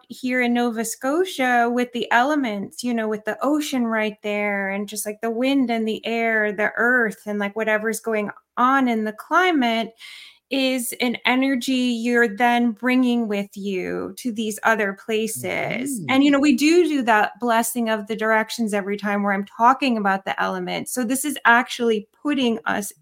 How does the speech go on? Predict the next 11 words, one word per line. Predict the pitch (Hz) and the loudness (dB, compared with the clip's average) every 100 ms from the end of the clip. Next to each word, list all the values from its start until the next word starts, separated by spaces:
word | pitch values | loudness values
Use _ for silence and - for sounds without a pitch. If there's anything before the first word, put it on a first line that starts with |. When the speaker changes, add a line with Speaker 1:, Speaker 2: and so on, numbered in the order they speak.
| - | -2
Speaker 1:
in | 262 277 | 2 4
the | 247 214 | 4 2
elements | 208 202 190 185 175 175 - - - _ | 2 0 0 -4 -6 -8 -14 -20 -20 _
and | 233 226 | 0 2
then | 214 208 | 2 2
bringing | 202 240 233 214 208 | 4 4 4 2 0
that | 190 175 175 - | 0 0 0 -2
as | 202 | -4
part | - 233 202 | -2 0 2
of | 190 185 | 0 2
our | 185 180 180 180 | 4 6 6 4